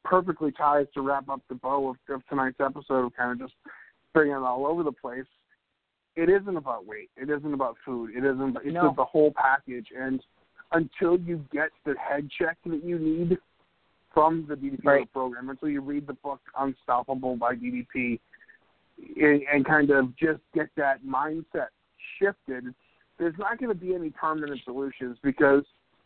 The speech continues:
Speaker 1: you may feel good, you may be
Speaker 2: No.
Speaker 1: working out, but until you change the way you think, your body is just gonna, you know, wanna autocorrect itself. And then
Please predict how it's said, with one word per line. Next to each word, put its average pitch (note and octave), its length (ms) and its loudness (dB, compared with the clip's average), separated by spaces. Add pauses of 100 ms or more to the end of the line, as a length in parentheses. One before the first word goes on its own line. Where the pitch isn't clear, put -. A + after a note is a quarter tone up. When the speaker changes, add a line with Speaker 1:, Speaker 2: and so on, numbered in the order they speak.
(100)
Speaker 1:
you D#3 100 4
may F3 220 4
feel E3+ 180 4
good, D#3 180 4
you D#3 100 -2
may D#3 60 0
be D3 100 -2
Speaker 2:
No. B3+ 140 6
Speaker 1:
working D3 260 2
out, C#3+ 260 6
but C3+ 180 -2 (100)
until E3+ 280 -2
you D#3 100 -2
change D3+ 300 -4
the D3 80 -12
way D3 100 2
you C3+ 160 0 (120)
think, C#3+ 240 -2 (520)
your C#3 120 6
body D#3 380 6
is D3+ 100 -2
just C#3+ 240 -10
gonna, C#3+ 320 -4
you C#3+ 100 -8
know, C#3 80 -4
wanna C3 300 -2
autocorrect C3+ 640 -4
itself. A#2+ 400 -8
And B2+ 120 -2
then B2+ 140 0